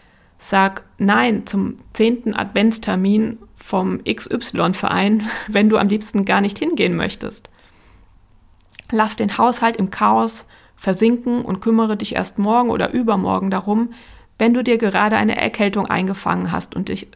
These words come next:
erholen musst. Anfangs ist es sicher sehr ungewohnt,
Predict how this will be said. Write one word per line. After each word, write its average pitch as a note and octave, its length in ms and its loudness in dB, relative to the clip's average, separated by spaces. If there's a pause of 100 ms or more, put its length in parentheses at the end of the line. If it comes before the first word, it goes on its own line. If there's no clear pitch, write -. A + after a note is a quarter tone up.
(140)
erholen F#3+ 440 0
musst. - 360 -8 (1400)
Anfangs A3+ 500 0
ist G#3 260 -6
es G#3 140 -4
sicher G#3+ 240 0
sehr G3 220 0
ungewohnt, E3+ 760 0